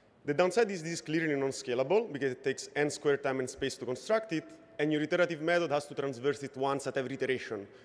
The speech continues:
which is even heavier. That's why people decided to try to approximate this, uh, feature map phi with, uh, some parametric, uh, approximation phi of m,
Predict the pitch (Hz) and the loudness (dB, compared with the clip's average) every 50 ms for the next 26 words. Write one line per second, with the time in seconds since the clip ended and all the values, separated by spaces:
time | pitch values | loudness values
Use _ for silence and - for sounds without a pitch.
0 | - - 120 - 135 120 123 127 127 120 113 101 107 107 101 - - 98 - - | -16 -12 -6 -4 -4 -2 0 0 0 0 0 -2 -4 -4 -4 -6 -10 -12 -12 -16
1 | - - - - - - - _ _ _ _ _ _ _ _ _ _ _ - 170 | -20 -20 -20 -20 -20 -20 -20 _ _ _ _ _ _ _ _ _ _ _ 2 2
2 | - - 190 160 156 143 139 135 - - 247 233 196 202 190 180 170 131 139 147 | 2 4 4 6 6 6 4 0 -4 -6 -6 0 2 4 4 4 2 -2 -4 -6
3 | 139 151 147 139 143 - 147 143 - 143 143 143 139 143 139 139 135 - 143 - | -2 0 0 0 -2 -4 -6 -2 2 4 4 4 2 0 0 0 0 0 -2 0
4 | - 156 151 - - - 160 160 156 156 151 151 135 123 131 131 120 120 127 - | 2 2 2 2 0 0 2 2 4 2 2 0 -6 -6 -6 -6 -4 -4 -4 -4
5 | - 143 131 135 127 131 135 131 - - 208 208 202 180 165 156 151 - - - | -4 -8 -8 -6 -2 -2 -2 -2 0 2 4 6 6 6 4 2 -2 -6 -10 -18
6 | - - - - - - 147 147 143 - 139 135 135 127 - - 139 135 131 143 | -20 -20 -20 -18 -4 -2 -2 0 4 4 6 6 4 2 0 -2 -4 2 2 4
7 | 143 143 143 143 143 135 139 131 - - - 127 120 117 - - - - 127 - | 4 4 4 2 2 2 0 -6 -6 -2 -2 0 0 0 -2 -2 -4 -4 -4 -4
8 | - - 120 127 117 - - 123 117 - 127 123 120 117 113 117 117 123 135 170 | -4 -2 -2 0 -2 0 -4 -6 -4 0 2 2 4 4 2 0 0 2 0 0
9 | 208 | 0